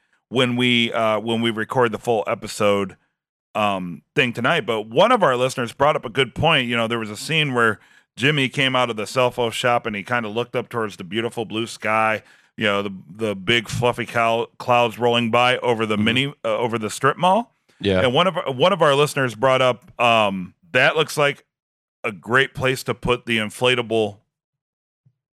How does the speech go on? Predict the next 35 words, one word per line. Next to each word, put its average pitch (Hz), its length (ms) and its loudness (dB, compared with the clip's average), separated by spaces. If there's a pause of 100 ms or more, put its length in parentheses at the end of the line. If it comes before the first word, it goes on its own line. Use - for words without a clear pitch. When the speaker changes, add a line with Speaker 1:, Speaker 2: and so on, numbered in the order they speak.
(120)
Speaker 1:
Statue 139 420 2
of 107 80 -4
Liberty. 113 500 0
Speaker 2:
Well, 165 140 2
I 160 80 4
was, 156 260 -2
I, 143 300 2
I, - 20 0
th-, - 160 -10
I 147 120 4
think 214 240 -6
I 147 120 0
jokingly 120 520 -2
said 139 280 0
that 110 160 0
last 113 300 0
episode, 113 440 -2
is 90 140 -6
that 110 200 0
the 110 80 -6
mini 117 240 -2
mall 113 260 2
that 101 140 -2
he 101 300 -6 (380)
starts 110 280 0
practicing 131 500 -2
in, 104 80 -4
but 104 80 0
I 107 40 0
think 135 200 -6
he 135 80 -2
has 127 260 0
the 90 80 -8
corner 117 380 -6
store. 90 520 -6